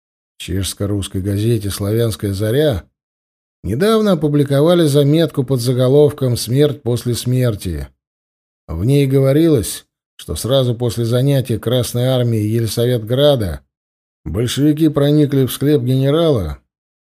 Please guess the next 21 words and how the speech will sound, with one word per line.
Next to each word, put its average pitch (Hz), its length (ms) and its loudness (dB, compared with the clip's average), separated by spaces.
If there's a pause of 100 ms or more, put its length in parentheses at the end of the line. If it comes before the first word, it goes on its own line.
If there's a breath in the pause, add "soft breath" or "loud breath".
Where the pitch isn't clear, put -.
(300)
добрались 143 600 2
до 139 160 2
гроба, 151 420 2
надеясь 127 440 2
поживиться 127 640 0
чем-нибудь 127 580 0
ценным, 104 840 -2
но 131 200 -6
ничего 151 440 0
не 147 100 2
нашли. 127 600 -2 (880)
Тогда 117 380 0
от 147 80 0
злости 160 460 0
они 151 200 2
прострелили 151 800 4
скелету 139 520 0
череп 139 440 0
в 110 60 -2
нескольких 120 580 -2
местах. 110 720 -4